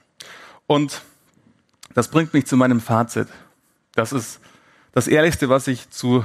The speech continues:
Transformation Ihnen ans Herz legen kann, nämlich es liegt an Ihnen. Es liegt an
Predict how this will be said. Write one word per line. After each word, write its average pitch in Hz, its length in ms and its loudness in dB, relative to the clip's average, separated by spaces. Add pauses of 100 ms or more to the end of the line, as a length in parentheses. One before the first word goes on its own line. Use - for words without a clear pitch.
Transformation 123 1000 0 (180)
Ihnen 131 260 2
ans 120 200 -2
Herz 120 280 0
legen 107 240 -2
kann, 127 340 -2 (600)
nämlich 117 500 2 (400)
es 110 140 -6
liegt 139 220 2
an 131 120 4
Ihnen. 139 460 0 (160)
Es - 100 -20
liegt 131 180 0
an 123 160 2